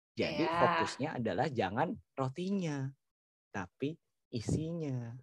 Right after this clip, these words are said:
Speaker 2: Oke. Dengan cara yang tadi yang sudah kita bahas ya, Andra, ya, berarti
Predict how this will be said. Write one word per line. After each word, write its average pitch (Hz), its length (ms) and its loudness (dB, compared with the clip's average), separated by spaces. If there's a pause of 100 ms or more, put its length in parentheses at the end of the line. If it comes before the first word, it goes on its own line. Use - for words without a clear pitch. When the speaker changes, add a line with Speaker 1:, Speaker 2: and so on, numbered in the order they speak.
(920)
Speaker 2:
Oke. 175 840 4 (240)
Dengan 185 280 2
cara 185 260 12
yang 240 100 12
tadi 208 220 12
yang 269 100 12
sudah 208 160 8
kita 185 140 6
bahas 240 260 12
ya, 214 120 10
Andra, 190 180 10
ya, 180 220 12
berarti 208 520 2